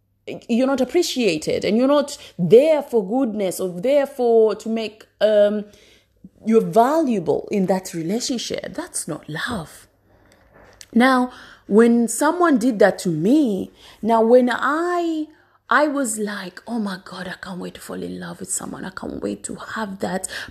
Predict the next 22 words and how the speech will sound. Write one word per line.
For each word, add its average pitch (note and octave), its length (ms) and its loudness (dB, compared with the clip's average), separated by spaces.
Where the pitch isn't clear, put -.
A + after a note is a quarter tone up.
person G#3 560 -2
telling G3 380 -2
me F3+ 80 0
they E3 140 -4
love F3 320 -6
me E3 160 -6
and E3 200 -6
being A#3 320 4
there D#3+ 220 2
for D#3 180 -8
me D#3 220 -4
and E3+ 300 -6
just G#3 520 0
knowing G3+ 720 2
and E3 200 -4
having G#3+ 500 -6
that - 200 -6
person, - 540 -10
I G3+ 400 -2
will F#3 420 2
treasure C4 520 0
them." - 300 -10